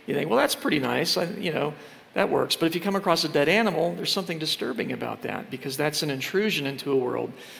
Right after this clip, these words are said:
that was once, uh, perfect, that was once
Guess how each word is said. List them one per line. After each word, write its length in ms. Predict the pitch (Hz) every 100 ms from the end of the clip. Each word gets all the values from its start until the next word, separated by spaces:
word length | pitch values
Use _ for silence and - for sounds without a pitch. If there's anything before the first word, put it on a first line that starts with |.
| -
that 180 | 123 120
was 160 | 131 139
once, 480 | 120 110 - - - -
uh, 240 | 104 104 - -
perfect, 420 | 156 - - -
that 100 | -
was 320 | 123 - -
once 440 | 127 127 - -